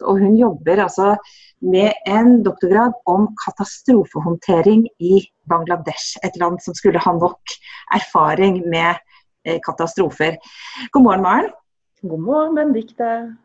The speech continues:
Speaker 1: <laughs> Du høres veldig fornøyd ut til å være, både studere katastrofer og være midt oppe igjen. Men er det sånn at, eh, at de som forsker på katastrofer blir litt mindre satt ut av dette her enn alle oss andre?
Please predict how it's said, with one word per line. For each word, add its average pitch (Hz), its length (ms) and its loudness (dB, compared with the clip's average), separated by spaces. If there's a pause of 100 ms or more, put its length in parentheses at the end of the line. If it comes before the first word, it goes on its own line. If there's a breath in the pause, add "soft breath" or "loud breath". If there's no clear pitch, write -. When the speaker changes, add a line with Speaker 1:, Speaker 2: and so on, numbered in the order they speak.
(200)
Speaker 1:
<laughs> 196 160 0
Du 208 80 2
høres 220 260 2
veldig 202 380 2
fornøyd 196 260 0
ut 247 220 2
til 208 240 4
å 202 160 2
være, 202 580 2 (120)
både 170 280 0
studere 165 400 0
katastrofer 170 680 -2
og 170 320 0
være 180 260 0
midt 175 300 -6
oppe 165 240 -2
igjen. 247 240 4
Men 220 160 2
er 180 160 2
det 254 100 2
sånn 190 160 -4
at, 202 200 0
eh, 220 420 0 (480 loud breath)
at 202 160 -4
de 170 80 -2
som 208 100 0
forsker - 380 -4
på 160 160 -4
katastrofer 180 720 -2
blir 175 320 -2
litt 208 560 2
mindre 170 260 2
satt 180 280 -4
ut 151 100 -14
av 147 80 -8
dette 156 300 -4
her 160 180 -2
enn 170 80 -4
alle 160 240 0
oss 165 160 -2
andre? 170 240 -2